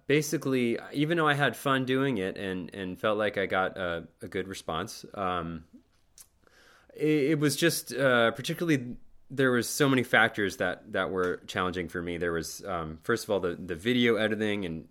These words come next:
getting it with the sound, um, and, uh, that whole thing, which take, is pretty time consuming.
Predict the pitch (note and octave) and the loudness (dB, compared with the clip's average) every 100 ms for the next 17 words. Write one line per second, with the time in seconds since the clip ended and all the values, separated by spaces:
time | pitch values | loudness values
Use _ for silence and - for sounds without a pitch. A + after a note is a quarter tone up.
0 | - G#2+ G#2 G#2 F#2+ F#2+ F2+ - F#2+ F2+ | -2 -2 0 -2 -2 -4 -4 -4 0 0
1 | F2 E2+ - _ _ - G2 E2 D2+ D2 | -2 -8 -16 _ _ -10 -6 -4 -6 -12
2 | _ _ _ _ _ _ _ - - _ | _ _ _ _ _ _ _ -18 -18 _
3 | - G#2+ F2+ E2+ E2 F2 D#2+ D#2 D#2 F#2+ | -12 -6 -4 -4 -4 -2 0 -2 -4 -2
4 | G2 F#2+ G2+ F#2+ G#2 F#2+ F#2 F2 - - | 0 2 0 0 -2 -2 -4 -6 -8 -14
5 | - _ _ - - - _ - - E3+ | -18 _ _ -20 -20 -20 _ -12 0 0
6 | C#3 D3+ C3 - - F#3+ E3+ D#3+ C#3 C#3+ | 0 -2 -2 -4 -2 2 4 4 4 4
7 | C#3+ C#3+ C#3 C#3 | 0 2 2 0